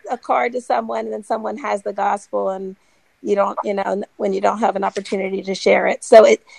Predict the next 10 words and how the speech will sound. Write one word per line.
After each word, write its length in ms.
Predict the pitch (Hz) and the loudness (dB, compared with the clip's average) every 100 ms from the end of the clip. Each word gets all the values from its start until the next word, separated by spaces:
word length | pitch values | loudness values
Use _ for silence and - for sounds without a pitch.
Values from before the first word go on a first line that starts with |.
| - - | -14 8
our 160 | 233 | 8
family 400 | 226 240 254 285 | 8 4 4 2
size 320 | 285 269 254 | -2 -2 -2
has 120 | 233 208 | -4 -8
been 320 | 220 202 196 | -6 -6 -4
nothing 360 | 220 247 277 | -4 -2 -4
but 160 | 220 202 | -2 -4
a 20 | |
blessing, 760 | 214 180 202 214 - 370 403 427 _ _ _ | -6 -10 -8 -10 -8 -8 -6 -10 _ _ _
um, 600 | - 220 208 208 208 202 | -2 0 2 2 -2 -6